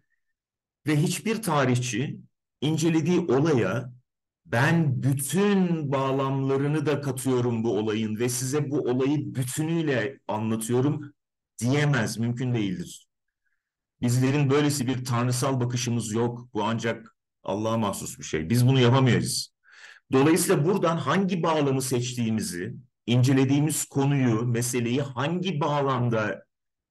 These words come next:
incelediğimizi okura en baştan söylemek durumundayız. Buna itirafçı tarz diyorlar. Yani itiraf etmeniz lazım. "Ben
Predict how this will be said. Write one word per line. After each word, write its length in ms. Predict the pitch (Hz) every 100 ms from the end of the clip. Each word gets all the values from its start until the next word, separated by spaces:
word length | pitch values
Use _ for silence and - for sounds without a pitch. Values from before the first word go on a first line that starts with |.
| _
incelediğimizi 880 | 120 131 131 123 117 113 107 110 143
okura 640 | 185 - 147 147 143 135
en 400 | 139 135 165 160
baştan 640 | 135 120 - 107 117 147 - - _ _
söylemek 500 | - - 113 123 127
durumundayız. 640 | 123 104 95 87 85 87 - _ _ _
Buna 200 | 113 120
itirafçı 600 | 101 113 127 117 120 123
tarz 320 | 120 95 87
diyorlar. 420 | 87 82 80 76 -
Yani 320 | 95 101 117
itiraf 520 | - 113 113 139 156
etmeniz 460 | 151 123 101 92 90
lazım. 320 | 85 82 82
"Ben 540 | 76 123 147 165 -